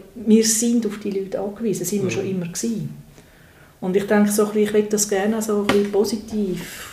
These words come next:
Speaker 1: konnotiert einfach in die politische Diskussion hineinbringen.
Speaker 2: Das sind ja schlussendlich Demokratisierungs-, ähm,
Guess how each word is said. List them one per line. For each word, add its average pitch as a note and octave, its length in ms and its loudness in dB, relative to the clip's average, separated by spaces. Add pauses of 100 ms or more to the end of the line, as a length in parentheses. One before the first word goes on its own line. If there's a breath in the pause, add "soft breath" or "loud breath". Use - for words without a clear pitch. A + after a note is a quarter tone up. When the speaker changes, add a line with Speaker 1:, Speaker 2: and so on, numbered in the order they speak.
(120)
Speaker 1:
konnotiert G3 920 0
einfach E3 240 -6
in F3+ 120 -6
die F#3 80 -8
politische F3 880 -8
Diskussion F3 680 -6
hineinbringen. E3+ 640 -4 (140)
Speaker 2:
Das - 100 -14
sind B2+ 120 -8
ja B2 60 -8
schlussendlich A#2+ 640 -2
Demokratisierungs-, C3 1160 -2 (520)
ähm, C#3 500 -2